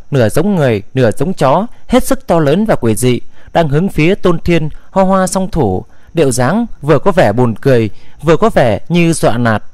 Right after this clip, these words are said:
Huống Thiên Minh định lao lên trợ giúp Tôn Thiên, liền bị Hồng Quân ngăn lại nói:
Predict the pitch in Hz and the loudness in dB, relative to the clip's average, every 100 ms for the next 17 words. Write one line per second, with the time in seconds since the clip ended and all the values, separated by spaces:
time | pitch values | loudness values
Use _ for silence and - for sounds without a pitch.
0 | - - - - - - 143 - 190 175 | -14 -18 -20 -20 -20 0 0 2 2 2
1 | 165 151 - - 185 190 170 190 202 - | 0 -4 -12 -2 -2 0 0 2 2 2
2 | - - 247 - 185 165 175 170 160 - | -2 0 -2 2 0 2 0 0 -2 -10
3 | - 170 160 143 156 135 139 - 185 170 | -4 0 2 2 -2 0 -2 2 2 0
4 | - 180 175 165 156 117 120 120 214 | -2 0 0 0 -2 0 0 2 0